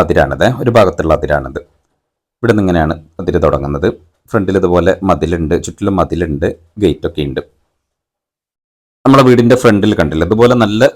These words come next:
വീതിയുള്ള ടാറിങ് റോഡാണ്. ഈ റോഡ് just ഒരു നാനൂറ് മീറ്റർ അങ്ങ് പോയി കഴിഞ്ഞാൽ നാഷണൽ ഹൈവേ ആണ്. ബാംഗ്ലൂർ കോഴിക്കോട് നാഷണൽ ഹൈവേയിൽ നിന്നും just ഒരു നാനൂറ് മീറ്റർ ദൂരത്തിലാണ് വീട് നിർമ്മിച്ചിട്ടുള്ളത്. ഹൈവേയിൽ നിന്നൊക്കെ നോക്കിയാൽ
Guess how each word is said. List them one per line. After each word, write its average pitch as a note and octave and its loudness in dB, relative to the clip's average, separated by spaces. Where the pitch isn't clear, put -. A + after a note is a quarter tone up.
വീതിയുള്ള F2 -4
ടാറിങ് D#2 0
റോഡാണ്. D#2 0
ഈ E3 4
റോഡ് D3+ 6
just C#3 -2
ഒരു D3+ 2
നാനൂറ് B2+ 4
മീറ്റർ A2+ -2
അങ്ങ് G2+ -4
പോയി E2+ 2
കഴിഞ്ഞാൽ E2 0
നാഷണൽ G#2+ 0
ഹൈവേ F2+ 2
ആണ്. - -10
ബാംഗ്ലൂർ A#2+ 4
കോഴിക്കോട് A2 2
നാഷണൽ A2 0
ഹൈവേയിൽ A2 6
നിന്നും A2+ 0
just - -6
ഒരു D#3 4
നാനൂറ് D3 6
മീറ്റർ A#2 2
ദൂരത്തിലാണ് E2 2
വീട് E2 0
നിർമ്മിച്ചിട്ടുള്ളത്. F#2+ -2
ഹൈവേയിൽ C3 4
നിന്നൊക്കെ D3 2
നോക്കിയാൽ A#2+ 2